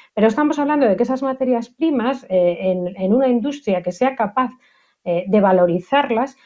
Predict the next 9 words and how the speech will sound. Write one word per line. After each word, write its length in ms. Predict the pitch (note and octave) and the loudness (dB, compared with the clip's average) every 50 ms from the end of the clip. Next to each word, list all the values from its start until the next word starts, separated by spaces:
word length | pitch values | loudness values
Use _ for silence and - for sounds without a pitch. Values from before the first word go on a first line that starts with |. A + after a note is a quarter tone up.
| _ _ _ - | _ _ _ -4
eh, 160 | G#3+ F#3+ F#3 - | -2 -2 -2 0
pues 180 | - G#3+ G3+ | 0 -2 0
puede 280 | G#3 - B3 B3+ C#4 C#4 | 2 4 6 6 6 6
dar 180 | C#4+ C#4+ C#4+ B3+ | 4 2 2 0
sentido 800 | - - B3+ A#3+ A#3+ A#3 A#3+ C4+ C4+ C4+ C#4 C#4+ C#4+ C#4 C#4 - | 0 0 0 0 0 -2 -4 -4 0 2 2 2 2 0 -4 -4
a, 340 | G3+ G3 F#3 F3+ F3 E3+ F3 | -2 -2 0 0 0 -2 -2
a 220 | F#3+ G3 F#3+ F3+ G3+ | -4 -4 -2 0 0
una 180 | B3 C4+ C4+ | 2 2 2
integración, 840 | C#4 C4 C4 C4 B3 A3+ A3+ A3 A3 - C#4 C#4+ C#4 C#4 C#4 C4+ | 0 0 0 0 0 0 0 -2 -2 -2 0 0 0 0 -2 -8